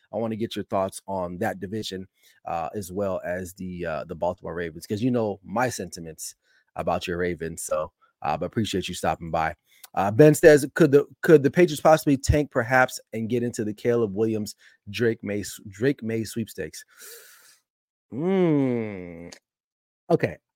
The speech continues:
Let, let me, the, the, the Pa-, and I, this is not on today's show, but we're out here spitballing. The Patriots dichotomy, the situation is ki-, is actually quite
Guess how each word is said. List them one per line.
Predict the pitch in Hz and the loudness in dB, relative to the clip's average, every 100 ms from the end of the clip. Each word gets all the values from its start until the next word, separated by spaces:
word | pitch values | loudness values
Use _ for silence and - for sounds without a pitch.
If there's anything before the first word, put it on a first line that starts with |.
| _ _ | _ _
Let, | 180 226 247 | 12 12 12
let | 208 277 | 12 12
me, | 262 226 190 _ _ _ _ | 10 8 2 _ _ _ _
the, | 185 151 175 | -4 0 4
the, | 156 | 6
the | 170 180 | 8 8
Pa-, | - 143 139 | 6 2 2
and | 139 | 4
I, | 151 - | 4 2
this | 120 170 - | 2 2 6
is | |
not | 185 180 | 8 8
on | 160 | 8
today's | - 139 113 | 6 4 4
show, | - 95 | 0 -2
but | 110 - - 123 131 | -4 -8 -20 -8 0
we're | 170 | 6
out | 170 147 | 6 6
here | 113 | 0
spitballing. | - 90 95 85 82 _ _ - _ _ _ | -4 -6 -4 -6 -8 _ _ -20 _ _ _
The | 151 | 0
Patriots | 147 254 302 294 240 | 4 6 6 6 2
dichotomy, | 151 165 156 170 151 147 139 | 6 8 8 4 2 2 0
the | 123 | -2
situation | 180 170 160 156 | -2 0 -2 0
is | 170 - | -2 0
ki-, | 359 415 - - | -2 -4 -6 -6
is | 381 | -4
actually | - 339 294 | -2 -2 -4
quite | - - 196 | -2 2 2